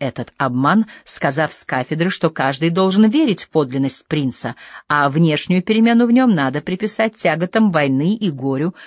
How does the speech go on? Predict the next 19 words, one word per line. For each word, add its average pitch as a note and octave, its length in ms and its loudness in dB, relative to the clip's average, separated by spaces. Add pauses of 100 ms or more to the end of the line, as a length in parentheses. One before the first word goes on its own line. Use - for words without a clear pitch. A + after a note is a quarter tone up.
(160)
а D#3 100 -2
не D3 120 0
счастью - 580 -6
королевской G3 500 -4
семьи. C#4 480 -8 (1080)
Теперь F3+ 240 -2
уже F3 140 2
никто F3 300 2
не E3 100 2
осмелился D#3 760 -2 (200)
сомневаться. D#3+ 800 -4 (540)
Каждому, D3+ 460 0
кто C#3+ 280 -2
не D#3+ 200 2
присоединялся D#3 880 -4
к - 100 -12
общему C3+ 320 -6
ликованию, C3 540 -2
народ D3 340 -2